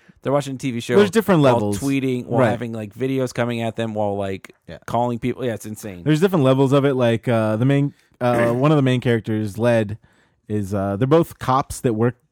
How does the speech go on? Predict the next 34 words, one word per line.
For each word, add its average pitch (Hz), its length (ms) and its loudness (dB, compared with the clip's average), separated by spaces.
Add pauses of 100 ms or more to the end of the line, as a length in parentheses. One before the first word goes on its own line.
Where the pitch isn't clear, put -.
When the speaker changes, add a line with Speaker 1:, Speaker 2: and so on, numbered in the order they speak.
(120)
Speaker 2:
for 110 440 0
the, 104 320 -2
uh, 98 260 -2
corporation, 120 840 -4
the 104 100 -12
Flack 107 320 -8 (160)
Corporation 127 480 -6
that 104 100 -4
runs 110 280 -2
everything. 120 420 -2 (540)
Um, 95 500 -4 (420)
and 110 480 -2 (880)
he's, 139 440 -4
uh, 123 340 2 (180)
Led 123 400 0
is 127 140 0
co-, - 160 -6
is 123 200 -2
constantly, 139 840 -2
he, 123 300 -8
he 120 140 0
has 143 140 2
his 127 120 -4
helmet 135 300 4
on 110 220 2
that 104 160 -2 (400)
hooks 131 240 0
him 131 80 2
up - 120 0
to - 160 -4
everything. 107 400 -2
So 107 120 -6
he's 107 140 -4
just 113 160 -12